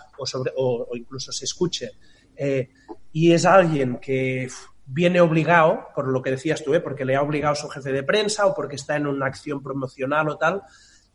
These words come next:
es una putada, es una putada pa él, porque no tiene ganas de dar la entrevista, es una putada pa el entrevistador, porque tú mismo estás ahí y piensas, "Joder,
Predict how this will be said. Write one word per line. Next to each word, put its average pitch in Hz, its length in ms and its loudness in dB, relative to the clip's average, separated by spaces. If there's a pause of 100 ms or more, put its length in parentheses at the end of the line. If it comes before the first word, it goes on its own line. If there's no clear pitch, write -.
es 196 100 4
una 214 220 4
putada, 165 320 2
es 156 100 0
una 208 160 4
putada 190 380 4
pa 170 160 4
él, 123 180 -2
porque 131 200 -6
no 170 120 2
tiene 175 200 2
ganas 143 280 0
de 135 100 -4
dar 131 140 -2
la 127 100 -4
entrevista, 180 680 -2 (380)
es 196 140 4
una 208 240 6
putada 165 380 2
pa 143 100 0
el 135 60 0
entrevistador, 143 920 0
porque 135 300 -6
tú 170 120 -4
mismo 175 460 2 (240)
estás 175 320 0
ahí 180 180 4
y 202 40 -2
piensas, 156 500 -4
"Joder, 131 460 -10